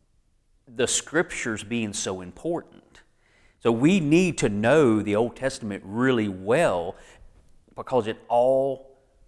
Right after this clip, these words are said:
points to Jesus. It's about Jesus. Even though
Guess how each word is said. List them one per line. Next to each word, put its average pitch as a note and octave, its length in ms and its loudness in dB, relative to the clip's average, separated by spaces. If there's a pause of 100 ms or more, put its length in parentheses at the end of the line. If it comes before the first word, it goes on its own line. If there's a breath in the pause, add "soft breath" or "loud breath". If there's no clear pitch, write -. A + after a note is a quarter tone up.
(640)
points B2 380 -4
to A2 100 -8
Jesus. G#2 580 -4
It's B2+ 120 -10
about F3 320 -2
Jesus. - 600 -6 (1120)
Even C3+ 220 0
though A#2+ 340 2